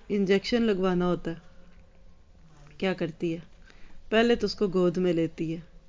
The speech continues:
ऐसे चिपकाती है, फिर उसका मुंह दूसरी तरफ कर देगी कि कहीं वो इधर उधर देख ना ले। और जब पूरे सीने से चिपके, और उसको पता है कि जब सुई लगनी है तो ये चीखेगा, हाथ भी उसके बांधे होते हैं, पीछे प्यार से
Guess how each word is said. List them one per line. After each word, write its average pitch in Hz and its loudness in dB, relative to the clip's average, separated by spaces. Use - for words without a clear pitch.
ऐसे 240 2
चिपकाती 180 -4
है, 170 -8
फिर 240 6
उसका 233 4
मुंह 220 4
दूसरी 202 4
तरफ 196 4
कर 180 2
देगी 190 4
कि 208 4
कहीं 190 2
वो 185 4
इधर 180 2
उधर 180 2
देख 165 -2
ना 170 -2
ले। 170 -4
और 226 6
जब 208 4
पूरे 254 4
सीने 214 2
से 220 4
चिपके, 196 2
और 233 6
उसको 240 2
पता 220 2
है 247 4
कि 247 2
जब 220 4
सुई 208 4
लगनी 214 2
है 233 0
तो 226 2
ये 233 4
चीखेगा, 175 0
हाथ 202 4
भी 214 4
उसके 214 4
बांधे 190 4
होते 180 0
हैं, 180 2
पीछे 196 2
प्यार 196 4
से 196 2